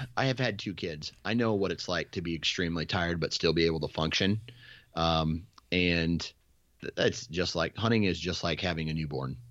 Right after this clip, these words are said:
at, at times. And it's, it's after, <laughs> it's crazy to say, but after you have kids, hunting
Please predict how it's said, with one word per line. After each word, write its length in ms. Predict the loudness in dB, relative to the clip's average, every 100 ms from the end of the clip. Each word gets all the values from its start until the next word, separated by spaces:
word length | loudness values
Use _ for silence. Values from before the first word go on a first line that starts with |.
| -20 -6
at, 200 | -4 -4 _
at 160 | -4 -2
times. 420 | -4 -4 -8 -10 -2
And 520 | 2 2 2 2 0 -4 -20 -20 -20 -20 -20 _ _ _ _ _ _ _ _ _ _ _ _ _ _
it's, 180 | 0 0 2
it's 280 | 2 4 0 -4
after, 360 | -2 -2 2 2
<laughs> 80 | 2
it's 360 | 2 0 0
crazy 380 | 2 4 4 2
to 100 | -2
say, 280 | 0 2 2
but 200 | 0 -4 0
after 240 | -2 2
you 100 | 2
have 220 | 4 2 2
kids, 400 | 0 0 -2 -10 -20 -20 -4
hunting 420 | 2 4 4